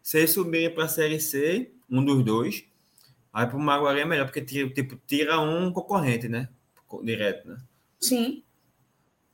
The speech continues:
Speaker 2: exatamente. Que aí ele vai, se, se permanecer também na, na Série A do Campeonato Pernambucano, ele vai lutar com outros,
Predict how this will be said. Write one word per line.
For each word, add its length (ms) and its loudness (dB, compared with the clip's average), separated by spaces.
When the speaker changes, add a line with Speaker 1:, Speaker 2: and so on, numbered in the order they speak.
Speaker 2:
exatamente. 640 -6
Que 60 2
aí 120 6
ele 160 2
vai, 500 2
se, 280 2
se 120 -4
permanecer 600 2
também 280 -2
na, 240 -4
na 140 -4
Série 260 0
A 80 2
do 100 -10
Campeonato 400 -6
Pernambucano, 520 -2
ele 120 -2
vai 120 2
lutar 240 -4
com 80 0
outros, 480 -4